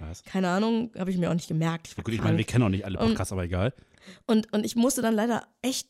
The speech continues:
Speaker 2: fies husten, weil Sprechen tatsächlich eine ganze Zeit lang, das ist Gott sei Dank jetzt besser geworden, Sprechen direkt Husten nach sich gezogen hat bei mir. Das war sehr ärgerlich, aber, ähm,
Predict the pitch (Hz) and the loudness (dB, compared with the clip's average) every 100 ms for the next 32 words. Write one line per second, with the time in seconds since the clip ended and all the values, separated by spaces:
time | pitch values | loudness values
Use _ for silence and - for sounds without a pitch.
0 | _ - 254 254 - 294 - 220 208 202 | _ -2 0 2 2 2 2 2 4 2
1 | 214 - _ - - 202 262 285 262 - | -2 -12 _ -12 -4 -2 0 0 -2 -2
2 | 233 214 240 247 240 - 220 214 233 262 | -4 -4 -2 0 -2 -2 -2 0 0 -2
3 | 220 262 269 214 233 214 - - - - | -4 -2 -2 0 0 -2 -6 -14 -14 -16
4 | - - - 214 180 180 190 - - - | -14 -12 -6 -2 0 2 0 0 -8 -20
5 | - - 190 214 247 233 196 190 208 - | -16 -2 0 2 2 2 0 0 -2 -4
6 | _ 233 220 - 190 185 - - 202 - | _ 0 0 0 0 0 -4 -10 -8 -4
7 | 165 170 - 165 170 - _ _ _ 202 | -2 -2 -4 -4 -6 -8 _ _ _ -12
8 | - - 262 262 262 - _ _ _ - | -8 -4 -2 -2 -2 -6 _ _ _ -4
9 | 202 190 190 185 - 185 175 180 | -2 0 -2 -2 -2 -2 0 -2